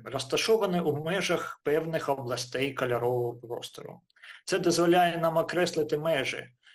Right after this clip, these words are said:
в кольоровому просторі, які відповідають певним таксономічним класам.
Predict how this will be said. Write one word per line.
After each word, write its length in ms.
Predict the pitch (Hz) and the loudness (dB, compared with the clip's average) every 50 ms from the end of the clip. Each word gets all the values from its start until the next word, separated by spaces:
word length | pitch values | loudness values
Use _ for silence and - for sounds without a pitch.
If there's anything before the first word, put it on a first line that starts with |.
| _ _ _ | _ _ _
в 40 | - | -4
кольоровому 540 | 131 127 127 127 127 123 120 120 120 117 - | -2 0 2 2 2 2 0 0 -4 -6 -4
просторі, 560 | - 170 196 190 - - 170 165 160 160 156 | -2 -2 -2 -2 -2 -2 0 2 2 2 2
які 520 | 143 139 - - 156 151 151 151 151 151 | 2 0 0 -2 -4 -2 -2 -2 -2 0
відповідають 1120 | 139 151 156 - - 147 135 127 143 139 120 143 147 147 151 151 147 143 143 143 - - - | 0 0 -2 -2 -4 -4 -2 0 -2 0 2 2 2 4 4 4 2 2 0 -4 -10 -12 -10
певним 520 | - 135 139 143 139 139 143 143 139 131 | -6 -4 -4 -4 -4 -6 -8 -8 -8 -8
таксономічним 880 | - 127 123 - - 131 123 123 123 123 123 123 123 123 127 127 123 123 | -8 -8 -6 -4 -4 -2 -2 -2 -2 -2 -2 -2 -2 -2 -2 -4 -8 -8
класам. 480 | 123 - 127 - - - - - - | -6 -6 -4 -4 -4 -6 -8 -10 -12